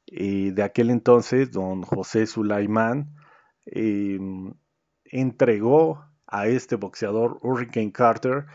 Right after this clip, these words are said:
entregó un cinturón de campeón mundial del C M B, em, co-, mm,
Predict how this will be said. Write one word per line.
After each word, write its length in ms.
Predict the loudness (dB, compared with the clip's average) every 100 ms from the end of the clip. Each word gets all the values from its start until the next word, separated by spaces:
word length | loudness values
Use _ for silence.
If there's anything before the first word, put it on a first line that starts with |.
| -20 -20 _
entregó 580 | -10 -8 -4 0 4 2
un 760 | 2 -2 0 2 0 -2 -8 -8
cinturón 840 | -4 0 0 2 2 0 0 -2
de 160 | -4 -6
campeón 600 | -8 -4 0 0 0 -4
mundial 680 | -8 -8 0 2 2 0 -4
del 1040 | -4 -4 -4 -6 -8 -10 -10 -12 -16 -20 -18
C 280 | 0 2 2
M 200 | 2 2
B, 300 | 2 0 -6 _ -20 -20 _
em, 600 | -10 -6 -4 -4 -6 -12 -16 _ _ _ _ _ -20 _ _
co-, 420 | -2 0 0 -4
mm, 1120 | -6 -6 -6 -8 -8 -8 -10 -10 -12 -12 -14